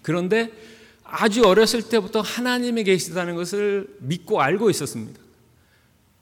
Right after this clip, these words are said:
교회도 안 다녔는데 어떻게 하나님이 계시다는 것을 믿고 알았을까요? 그 이유는 우리 부모님이 저에게 그림책을 주셨어요. 뭐 사주셨는지 뭐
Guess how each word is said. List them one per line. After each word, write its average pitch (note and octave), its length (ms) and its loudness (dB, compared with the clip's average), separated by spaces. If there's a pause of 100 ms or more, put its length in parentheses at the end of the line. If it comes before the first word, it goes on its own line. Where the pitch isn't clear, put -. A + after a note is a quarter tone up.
(540)
교회도 G3 320 6
안 D3 140 2
다녔는데 D#3 440 2
어떻게 B2 220 -2
하나님이 D#3 460 -2
계시다는 A#2 380 -4
것을 A2+ 180 -4
믿고 G#2+ 400 -4
알았을까요? B2 760 -6
그 C#3+ 140 -6
이유는 C3 520 -2 (1200)
우리 D3+ 160 2
부모님이 F#3+ 540 0
저에게 D3+ 400 0
그림책을 F#3+ 680 -2
주셨어요. A2 500 -8 (720)
뭐 F2 140 -12
사주셨는지 D#3 1300 -2
뭐 G2+ 400 -10